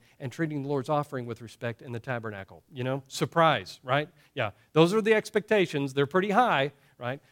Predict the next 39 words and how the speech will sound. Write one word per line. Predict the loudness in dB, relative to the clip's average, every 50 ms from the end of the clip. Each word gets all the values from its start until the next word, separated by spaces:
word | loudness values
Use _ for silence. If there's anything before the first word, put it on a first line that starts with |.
| _ _ 2
But | 2 2
you, | 2 -2
you, | -8 -10 -10 -8 -6
you | -6 -6 0
can't | 2 2 2 2
be | 0 -2
doing | 0 0 2 2 0 -2
that, | -4 -6 -6 -8
and, | -8 -8 -6
and | -4 -2 0
that's, | 0 0 -2 -4 -10 -6
and, | -4 -2 0 0 -2 -2
and | -4 -4 -2
so | 0 0 2
maybe | 2 2 2 2 2
no | 2 2 2
wonder, | 2 2 0 0 0 0 -2 -4 -6 -8
um, | -10 -8 -10 -10 -10
he | -10 -8 -6
didn't | -4 -4 -6 -6 -8
follow | -6 -4 -4 -4 -4
through, | -6 -6 -4 -4 -2 -2
but, | -2 -4 -6 -8 _ _ _ _ _ _
uh, | -4 -2 -2 -2 -2 -4 -8 _ -6 -2
but | -2 0 0
the, | 2 0 0 -2 -2
that | -4 -4 -4 -2 0
lack | 2 2 2 2 0 0
of, | -2 -2 -2 -6 -16 -16
of | -16 -16 -16 _
parent-, | -2 -2 -2 -2 -4 -6 0
the | 4 6
lack | 8 8 8 6 6 4
of | 0 -2 -2 -2
Eli's | -2 2 2 2 2 2 0 -2
discipline, | -4 -6 -6 -6 -8 -10 -8 -6 -4 -2
the | 0
lack | 2 2 2 2
of, | 0 -4